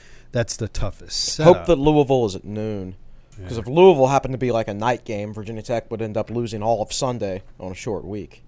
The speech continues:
Speaker 1: Yep. So, uh, so that is the toughest setup in the schedule. Will it wind up being the toughest game? You know, we don't know. We'll see. Uh, I'm not really up to speed on Pitt. And,
Speaker 2: Well, they,
Speaker 1: and
Speaker 2: they gotta, they gotta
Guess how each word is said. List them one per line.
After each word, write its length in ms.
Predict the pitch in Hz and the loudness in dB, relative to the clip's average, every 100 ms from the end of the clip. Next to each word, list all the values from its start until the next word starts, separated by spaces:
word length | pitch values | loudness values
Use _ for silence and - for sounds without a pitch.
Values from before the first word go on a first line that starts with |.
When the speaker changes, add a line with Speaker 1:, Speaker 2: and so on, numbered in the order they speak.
| - - 101 | -20 -10 -6
Speaker 1:
Yep. 260 | 104 107 - - - | -4 -6 -8 -20 -14
So, 420 | - 101 101 98 | -6 -4 -2 -4
uh, 280 | 98 95 92 - - - - | -6 -6 -10 -14 -20 -20 -10
so 180 | - 117 | -4 0
that 220 | 131 165 | 0 0
is 200 | 143 104 | -2 0
the 120 | 117 | -4
toughest 680 | 110 131 120 107 95 - - | -2 -2 -2 -6 -8 -10 -10
setup 600 | - - 160 151 101 - | -10 -4 -2 -2 -4 -8
in 80 | 95 | -10
the 80 | |
schedule. 440 | 95 - 104 95 101 | -10 -6 -6 -6 -6
Will 120 | 101 | -6
it 60 | 104 | -6
wind 220 | 107 110 | -4 -4
up 80 | 107 | -4
being 160 | 104 98 | -4 -4
the 60 | |
toughest 420 | 95 107 90 98 - | -4 -6 -6 -12 -6
game? 440 | 185 190 180 147 | -2 -2 -2 -4
You 60 | 127 | -6
know, 100 | 101 | -4
we 140 | 98 | -4
don't 180 | 95 92 | -6 -8
know. 120 | 90 | -10
We'll 160 | 82 87 | -12 -12
see. 340 | - 104 90 87 | -10 -8 -10 -10
Uh, 160 | 85 82 - - - - | -14 -16 -20 -20 -20 -10
I'm 120 | 101 | -6
not 220 | 110 107 104 | -4 -4 -4
really 300 | 107 98 101 | -4 -4 -6
up 140 | 98 | -8
to 60 | 110 | -10
speed 400 | - - 104 101 | -8 -4 -4 -4
on 200 | 90 85 | -6 -10
Pitt. 380 | - 104 92 101 | -8 -6 -8 -10
And, 240 | 98 85 92 | -14 -12 -4
Speaker 2:
Well, 140 | 113 | 2
they, 100 | 127 | 2
Speaker 1:
and 100 | 147 | 4
Speaker 2:
they 80 | 160 | 2
gotta, 200 | 139 107 - - | 2 -2 -8 -6
they 100 | 131 | -4
gotta 160 | 107 | -4